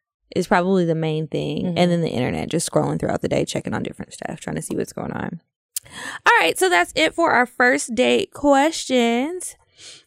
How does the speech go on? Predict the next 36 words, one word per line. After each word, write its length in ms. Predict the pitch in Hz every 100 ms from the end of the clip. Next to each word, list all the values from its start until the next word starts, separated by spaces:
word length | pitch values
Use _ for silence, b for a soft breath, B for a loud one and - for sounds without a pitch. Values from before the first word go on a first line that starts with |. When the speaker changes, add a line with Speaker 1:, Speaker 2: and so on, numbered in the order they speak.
| -
Speaker 1:
Uh, 220 | 226 240
we'll 80 | 262
have 100 | 392
to 80 | -
do 100 | 240
that 140 | 233 220
one 80 |
again. 320 | 208 190 196 -
I 80 |
need 160 | 247 247
to 80 | 220
come 160 | 220
up 100 | 202
with 140 | 190 190
more 160 | 185
interesting 480 | - 185 175 - 190
questions. 560 | 180 185 - 190 175 185
Speaker 2:
Me 80 | 196
too. 220 | 170 147
That 60 | 156 -
Speaker 1:
But 80 | -
Speaker 2:
was 80 | 226
Speaker 1:
I 40 |
Speaker 2:
fun. 40 | 226
Speaker 1:
learned 100 | 233
Speaker 2:
I 120 | 247
Speaker 1:
a 20 |
Speaker 2:
thought 40 | -
Speaker 1:
little 180 | 466 -
Speaker 2:
they 60 |
Speaker 1:
bit 100 | 220
Speaker 2:
were 60 | 220
Speaker 1:
about 240 | 208 202
you. 160 | 180 226
Speaker 2:
interesting. 80 | 220
Speaker 1:
Yeah. 400 | 247 240 196 185